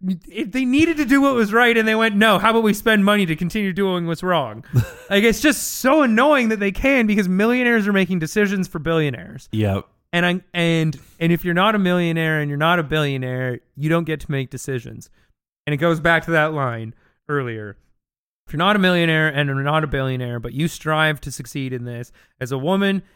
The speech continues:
Speaker 1: you have to give up what you are, and as a man, you have to give up who you are. Those are your only choices.
Speaker 2: Shit.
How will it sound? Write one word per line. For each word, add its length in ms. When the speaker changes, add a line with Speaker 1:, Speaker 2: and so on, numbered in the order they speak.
Speaker 1:
you 80
have 140
to 80
give 160
up 180
what 200
you 200
are, 280
and 160
as 140
a 60
man, 300
you 80
have 200
to 60
give 160
up 140
who 120
you 220
are. 240
Those 200
are 40
your 160
only 220
choices. 580
Speaker 2:
Shit. 360